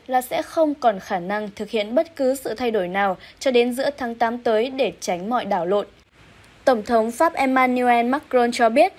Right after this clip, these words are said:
công tác chuẩn bị cho Thế vận hội Olympic đã hoàn tất và lễ khai mạc sẽ diễn ra trên sông Seine như dự kiến. Phản ứng trước các phát biểu của Tổng thống Pháp,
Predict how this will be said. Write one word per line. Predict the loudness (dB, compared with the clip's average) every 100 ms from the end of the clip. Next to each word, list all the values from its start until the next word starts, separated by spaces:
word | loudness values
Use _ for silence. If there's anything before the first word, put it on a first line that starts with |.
| -14 0
công | 2 2
tác | 0 0
chuẩn | 0 2
bị | 2 0
cho | 0 -2
Thế | 0 -2
vận | -2
hội | -2 -2
Olympic | 0 -2 0 -2 0
đã | -2 0 0
hoàn | -2 0
tất | 0 0 -2 -20 -2
và | 4
lễ | 4 4
khai | 2 2
mạc | 2 2 -2
sẽ | -4 0 0 0
diễn | -2 2
ra | 2 2
trên | 2 -2 -2
sông | -2 -4
Seine | -2 0 0 0
như | -2 -2
dự | -2 -6 2
kiến. | 4 4 -2 -12 _ -20 _
Phản | 2 2
ứng | 0 -4
trước | -2 0
các | 0 0
phát | -2
biểu | 0 0
của | 0 -4
Tổng | -4 -4
thống | -8 -4
Pháp, | -2 -2